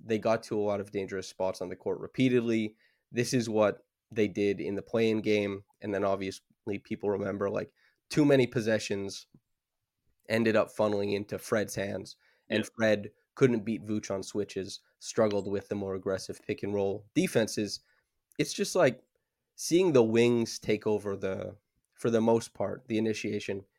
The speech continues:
Speaker 1: was, was fun. And it's not necessarily the Nick Nurse offense, because attacking mismatches isn't a creation of Nick Nurse, of course. But we saw Pascal Siakam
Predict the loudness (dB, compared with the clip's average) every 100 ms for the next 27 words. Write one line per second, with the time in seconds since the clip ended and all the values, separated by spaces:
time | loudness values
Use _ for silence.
0 | _ _ 0 0 0 -6 -10 _ -6 -4
1 | 0 0 0 -6 _ _ 4 4 4 -2
2 | -14 _ _ _ -20 _ _ -10 0 2
3 | 2 0 -2 -2 -4 -2 0 0 -2 -2
4 | -2 -4 -4 -6 -6 -6 -8 -12 _ _
5 | _ -8 -4 -2 -4 -12 -12 -4 -2 -2
6 | -4 -6 -6 -8 -8 -8 -8 -6 -6 -6
7 | -6 -4 -4 -4 -6 -10 -10 -6 -4 -4
8 | -6 -10 -6 -6 -6 _ _ _ _ _
9 | 8 8 6 0 4 2 4 2 2 2
10 | -2 0 -2 -2 -4 -6